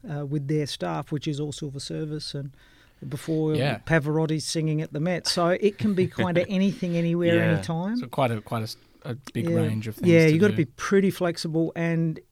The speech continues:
Speaker 1: you know, uh, Las Vegas, you know, I remember doing a, a tasting at, oh, I think it was between midnight and one o'clock in the morning, because that's when the staff at these restaurants came off, off shift.
Speaker 2: <laughs>
Speaker 1: So,
Speaker 3: That's so cool.
Speaker 1: yeah, it's pretty flexible.
Speaker 2: Yeah, wow.
Speaker 1: Mm.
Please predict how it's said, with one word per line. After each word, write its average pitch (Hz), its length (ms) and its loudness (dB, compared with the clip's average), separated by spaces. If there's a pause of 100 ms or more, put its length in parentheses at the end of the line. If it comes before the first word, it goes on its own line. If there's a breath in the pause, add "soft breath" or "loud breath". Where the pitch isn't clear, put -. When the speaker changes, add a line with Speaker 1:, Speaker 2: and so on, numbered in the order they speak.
(200)
Speaker 1:
you 190 140 -2
know, 170 240 -4 (320)
uh, 165 200 -4
Las 165 220 -2
Vegas, 170 500 -4 (120)
you 170 80 -4
know, 160 160 -6
I 165 60 -4
remember 165 280 -2
doing 165 320 -2
a, 156 200 -4
a 156 120 -14
tasting 170 520 -6
at, 160 120 -8 (720 soft breath)
oh, 156 120 -6
I 156 80 -6
think 160 200 -8
it 156 40 -8
was - 160 -10
between 160 560 -4
midnight 165 380 -4
and 165 80 -8
one 165 140 -4
o'clock 165 280 -8
in 160 60 -6
the 156 60 -4
morning, 175 300 -4
because 165 240 -6
that's - 240 -8
when 165 180 -4
the 160 340 -2
staff 170 480 -10
at - 140 -14
these 160 240 -6
restaurants 165 400 -10
came 165 280 -10
off, - 360 -12 (120)
off 160 200 -10
shift. 185 400 -8 (300)
Speaker 2:
<laughs> - 280 -12
Speaker 1:
So, 180 500 -2
Speaker 3:
That's 113 140 -4
so 104 180 -4
cool. 101 260 -10
Speaker 1:
yeah, 196 120 4
it's 95 100 0
pretty 269 240 0
flexible. 196 560 -4
Speaker 2:
Yeah, 123 160 -6
wow. 123 160 -4
Speaker 1:
Mm. 113 300 -6